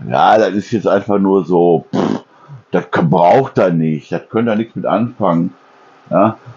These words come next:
jetzt kann ich das einfach so, guck mal, ich, ich kann euch ja mal, äh, zeigen, ne? So. Hier, guck.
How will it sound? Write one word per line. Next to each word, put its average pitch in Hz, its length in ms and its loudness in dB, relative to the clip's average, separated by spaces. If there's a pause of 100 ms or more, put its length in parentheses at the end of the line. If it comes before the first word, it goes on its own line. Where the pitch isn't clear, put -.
jetzt - 260 0
kann 139 160 2
ich 131 120 0
das 123 180 0
einfach 131 400 -2
so, 123 180 2
guck - 220 -6
mal, 82 180 -2
ich, - 180 -8 (260)
ich - 180 -20
kann 131 200 0
euch 120 200 0
ja 117 80 2
mal, 104 380 2 (720)
äh, 104 420 2 (420)
zeigen, 104 560 2
ne? 156 360 0 (1800)
So. 73 240 0 (1300)
Hier, 85 140 2
guck. - 380 -4